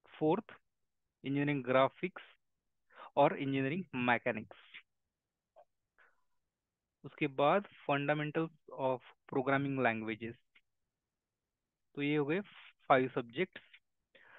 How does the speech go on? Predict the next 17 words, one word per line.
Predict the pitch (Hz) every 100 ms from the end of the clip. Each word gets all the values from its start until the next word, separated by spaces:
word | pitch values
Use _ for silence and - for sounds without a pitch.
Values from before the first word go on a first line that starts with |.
| - - _
तो | 180 233 _ _ _ _ _ _ _ _ _ _ _ _ _ _ _ _
उसमें | 143 - 160
से | 156 208 - _ _ _ _ _ 131
जो | 120 156
और | 135 135 151
subject | 147 135 151 -
है | -
वो | -
एक | 135 -
semester | 143 139 -
में | 147 156
होंगे | 143 143 214 - - - - -
और | 131 139
दूसरा | 127 127 - 170 233 _ _ _ _ _ _ _ _ _ - - - -
दूसरे, | 139 - 135 127 117 131 - - - _ -
जैसे | 139 147
कि | 139 185